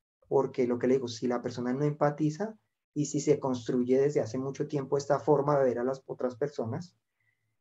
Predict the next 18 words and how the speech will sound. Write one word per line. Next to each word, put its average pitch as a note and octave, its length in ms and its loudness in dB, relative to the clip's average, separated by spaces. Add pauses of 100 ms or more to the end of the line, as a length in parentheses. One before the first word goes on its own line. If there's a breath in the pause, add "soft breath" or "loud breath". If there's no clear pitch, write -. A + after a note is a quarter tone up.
(160)
como A#2+ 800 -2
cosificarlas C3+ 800 0
un D3 120 -8
poco, C#3+ 360 0
de, A#2 260 -6
de, A2+ 300 -8 (380)
porque B2 480 0 (220)
no, C3+ 560 -2 (120)
es - 140 -14
que D#3+ 220 0
la D3+ 160 6
empatía C#3+ 420 2
es B2 80 -4
fundamental D3+ 500 0
para C3+ 200 0
que D#3 100 0
yo B2+ 180 2
vea B2+ 380 2